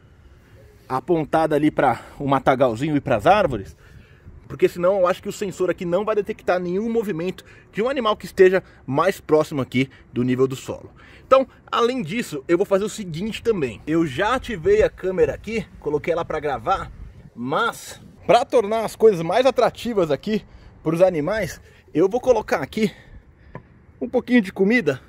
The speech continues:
Eu acho que tá posicionado bem na frente da câmera ali. E com isso, talvez fazer com que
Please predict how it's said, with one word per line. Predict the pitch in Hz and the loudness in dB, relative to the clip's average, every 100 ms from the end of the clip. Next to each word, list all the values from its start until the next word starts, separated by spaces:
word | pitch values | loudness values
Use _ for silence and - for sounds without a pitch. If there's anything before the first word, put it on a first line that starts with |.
| - - | -20 -10
Eu | |
acho | 170 | -4
que | - | 0
tá | 170 | -2
posicionado | - 196 202 185 | 2 2 2 -2
bem | 147 254 | -2 -2
na | 302 | -6
frente | - 208 - | -4 -6 -6
da | 156 | -6
câmera | 175 156 127 | -4 -2 -2
ali. | 185 240 _ - - | -4 -10 _ -20 -4
E | 208 | -4
com | 220 262 202 | 2 4 4
isso, | 247 - | 2 2
talvez | 208 170 175 220 | 4 6 6 4
fazer | 196 160 190 | 0 0 -2
com | 202 | -4
que | - 208 | -4 -6